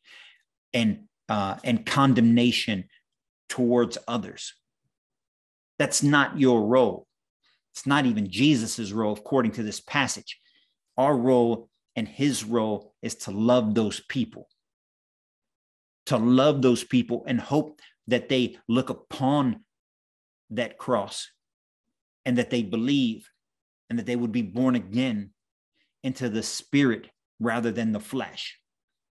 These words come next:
If they choose not to, that's not our role. And I'll follow it up with, um, another important point, because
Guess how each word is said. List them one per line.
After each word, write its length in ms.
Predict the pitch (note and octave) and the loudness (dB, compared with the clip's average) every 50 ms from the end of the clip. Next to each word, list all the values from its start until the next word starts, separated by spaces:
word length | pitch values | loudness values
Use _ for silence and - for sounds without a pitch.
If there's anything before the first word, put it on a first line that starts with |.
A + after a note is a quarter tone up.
| _ _ _ _ _ _ _ _ _ _ _ _ _ _ _ _ _ - | _ _ _ _ _ _ _ _ _ _ _ _ _ _ _ _ _ -6
If 180 | B2+ A#2 - | -6 -6 -2
they 140 | - C3+ B2 | 2 2 2
choose 420 | A#2 - - D#3+ D#3+ C#3+ A#2+ - A2 | 2 2 4 6 6 6 4 4 4
not 320 | B2 C3+ C#3+ E3 E3 - | 2 4 4 2 0 -2
to, 220 | - - A#2+ G2 - _ _ _ _ _ _ _ _ _ _ _ _ _ _ _ _ _ _ _ _ _ _ _ _ _ _ _ _ _ _ _ _ _ - - | -4 -4 -4 -4 -4 _ _ _ _ _ _ _ _ _ _ _ _ _ _ _ _ _ _ _ _ _ _ _ _ _ _ _ _ _ _ _ _ _ -6 -4
that's 240 | B2 A#2 - - | -2 -2 -2 0
not 180 | C3+ C3 B2+ B2 | 2 4 4 4
our 160 | A2+ A2+ A2+ | 4 4 4
role. 360 | A2 A2+ A#2+ A2 - - - _ _ _ _ _ _ _ _ _ _ _ _ _ _ _ _ _ _ _ _ _ - | 4 4 2 2 0 -4 -14 _ _ _ _ _ _ _ _ _ _ _ _ _ _ _ _ _ _ _ _ _ -2
And 100 | A#2+ A#2+ | 2 2
I'll 80 | A#2+ A#2+ | 2 2
follow 400 | - - C#3+ C#3+ C#3+ C3+ B2+ B2 | 2 2 2 4 4 4 4 6
it 80 | A#2+ | 4
up 180 | B2 A#2+ - - | 4 2 2 0
with, 160 | A#2+ A2+ A2+ - _ _ _ _ _ _ _ _ | 0 0 0 -2 _ _ _ _ _ _ _ _
um, 360 | - A2 A2+ G#2+ G2+ F#2 - - _ _ _ _ _ _ - | -6 -4 -2 -2 -2 -4 -6 -12 _ _ _ _ _ _ -2
another 280 | B2 B2+ D3+ E3+ F#3 F3 | 0 0 2 2 0 0
important 380 | D3 - - E3+ D3+ B2+ A#2 | -2 -2 0 0 0 0 -2
point, 300 | - D3 D3 C#3+ B2+ F#2+ | -4 -4 -4 -4 -4 -6
because 340 | A#2+ B2 - D3 B2+ - - | -8 -6 -4 -4 -6 -6 -8